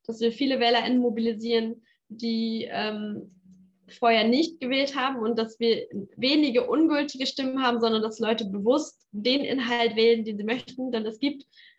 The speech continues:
also ich finde, wir sind eine sehr, sehr gute progressive Wahl, aber auch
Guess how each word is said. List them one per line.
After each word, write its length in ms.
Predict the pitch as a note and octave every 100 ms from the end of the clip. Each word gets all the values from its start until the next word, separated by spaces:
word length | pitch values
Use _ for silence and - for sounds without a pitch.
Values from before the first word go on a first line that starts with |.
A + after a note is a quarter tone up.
| _ _
also 480 | A3 A3+ A3+ A3 - _ _
ich 100 | A3
finde, 180 | C4 A#3
wir 160 | D4 C#4 G#3+
sind 180 | D4 D4
eine 320 | C4 C4 A#3+
sehr, 140 | B3
sehr 160 | B3 A#3
gute 260 | B3 A#3+
progressive 720 | A#3 C#4 C4+ C#4 C#4 B3+ A3+ G#3+
Wahl, 440 | A#3+ D4+ D#4 D4+
aber 360 | - A#3 A#3+ A#3
auch 180 | B3